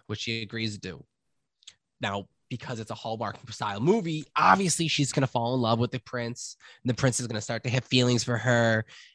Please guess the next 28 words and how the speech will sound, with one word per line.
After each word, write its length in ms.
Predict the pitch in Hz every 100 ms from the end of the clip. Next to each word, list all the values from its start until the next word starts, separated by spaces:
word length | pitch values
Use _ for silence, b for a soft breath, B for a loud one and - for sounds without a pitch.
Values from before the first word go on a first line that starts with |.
| _
And 480 | 113 110 107 104 107
there 140 | 117 117
was 120 | 120
an 40 |
incident 480 | - 123 123 127 110
where 140 | 113
they 160 | 107 113
ended 140 | 113
up, 100 | 107 -
um, 360 | 104 101 101 -
getting, 280 | 127 117 117
uh, 220 | - 98 -
trapped 280 | 139 123 127
out 220 | 127 117
in 60 |
the 60 | 123
s-, 120 | - -
uh, 140 | 117 82
I 40 |
think 140 | 117
it 40 | 131
was, 100 | 117
like, 140 | 107
a 40 | -
bad, 200 | 107 101
uh, 200 | 104 87
snowstorm 680 | - 147 143 - 143 139 107
or, 420 | 110 107 101